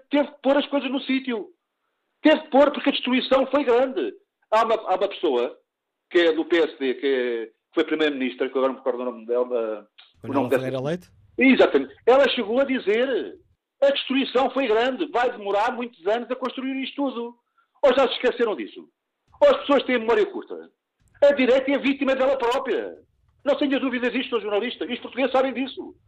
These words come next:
Speaker 2: Oh.
Speaker 1: A, a, a C P, a destruição foi destruir, destruir, destruir para entregá-la ao privado. Não tenha dúvidas disso, os portugueses não são burros. Nem
Speaker 2: Oh.
Speaker 1: são burguesas.
Speaker 2: Obrigado,
Speaker 1: Foram
Speaker 2: José de
Speaker 1: votar.
Speaker 2: Almeida.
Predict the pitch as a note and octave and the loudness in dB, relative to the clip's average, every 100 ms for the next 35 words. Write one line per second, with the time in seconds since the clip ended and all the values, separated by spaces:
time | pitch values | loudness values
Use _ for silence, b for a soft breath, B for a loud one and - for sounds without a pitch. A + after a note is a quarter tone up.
0 | _ - - B3+ G4 - - - B4+ - | _ -10 2 4 4 2 -2 0 -2 0
1 | C4+ C4 A#3 A#3 B3 B3 - - B3 - | -4 -2 0 0 -2 -4 -4 -6 -6 -2
2 | B3+ C4 - A3 C3 - _ - - C#4 | -2 -2 0 0 0 -8 _ -10 -6 -2
3 | A#3+ A#3+ C#4 - - A3+ A3+ C4+ - - | 0 0 -2 -4 -6 -4 -2 -2 -4 -4
4 | A3+ C4 C4 B3 A3+ C4 B3 A3 G#3+ A#3 | -4 -2 -2 0 0 0 0 -2 0 -2
5 | G#3 - _ _ _ _ _ _ _ _ | -6 -10 _ _ _ _ _ _ _ _
6 | C#4+ C#4 C#4+ D4 C#4 C4+ D4 D4 D4 C4+ | 2 4 2 2 2 0 0 0 -2 -4
7 | C4+ - D#3 C#3+ - A3 C4+ C4 B3 A#3 | -10 -6 -2 -2 -2 0 0 0 -2 -10
8 | - _ _ _ _ b D#4 C#4+ - F3+ | -18 _ _ _ _ b 0 2 2 -4
9 | - _ _ A#3+ A#3 A#4 - _ _ D3 | -8 _ _ -8 -8 -8 -16 _ _ -2
10 | C#3+ C#3+ C#4 A#3+ D#3 D#3 D3+ B2+ F#3+ | 2 6 6 6 4 2 4 4 2